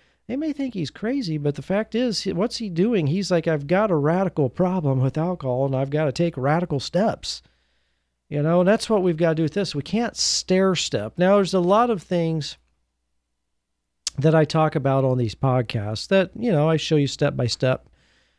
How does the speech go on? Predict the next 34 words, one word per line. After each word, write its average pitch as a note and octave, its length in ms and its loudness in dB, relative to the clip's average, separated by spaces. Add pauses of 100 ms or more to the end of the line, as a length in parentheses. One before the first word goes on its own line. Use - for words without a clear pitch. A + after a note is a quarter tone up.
(720)
solutions. - 960 -2
But C#3+ 200 -6
this A#3+ 260 4
one's F#3+ 240 0
not E3 340 0
a B2+ 60 -4
stair-step C3+ 720 0
solution. C#3 540 -2
When C3+ 120 0
it C3 100 -4
comes G3 260 -2
to E3 80 -10
childhood C#3 800 0 (460)
abuse D#3+ 500 0
and D#3 260 0
neglect, C#3 480 0
we D3+ 320 0
have E3 320 -4
to C#3+ 100 -8
get B2+ 340 -4 (380)
right G3 540 0
to F3+ 160 0
the D3 100 2
root, B2 540 -6 (220)
chop G#3+ 520 -2 (100)
this - 240 -4
thing A2 280 -4
right D3 260 0
at D3 120 -4
the C3+ 100 -4
root. B2 320 -2 (640)
So A3 320 2
ask A#3+ 320 0
yourself G2+ 720 -8